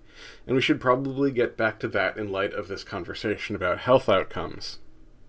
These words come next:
Because some people in the village had quite a few resources.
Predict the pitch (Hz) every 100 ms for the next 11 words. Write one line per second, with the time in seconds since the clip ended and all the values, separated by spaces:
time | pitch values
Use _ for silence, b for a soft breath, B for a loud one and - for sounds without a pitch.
0 | - b b b b b b b 139 175
1 | 170 - 180 180 185 180 180 170 117 117
2 | 110 110 - 117 120 117 - 113 101 120
3 | - 127 180 - - - - -